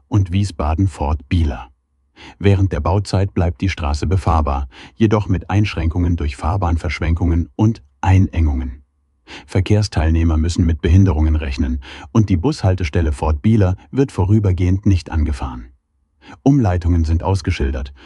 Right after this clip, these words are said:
und die Verkehrseinschränkungen sollen bis Oktober zweitausendsechsundzwanzig andauern.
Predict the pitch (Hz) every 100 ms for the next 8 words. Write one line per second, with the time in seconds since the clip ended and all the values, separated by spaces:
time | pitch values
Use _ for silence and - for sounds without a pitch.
0 | - - 107 92 76 78 107 113 - 92
1 | - 85 90 87 92 - - 107 110 104
2 | 101 - 87 - 110 101 85 - 101 101
3 | 92 90 80 85 82 90 - 82 76 69
4 | 76 69 65 64 -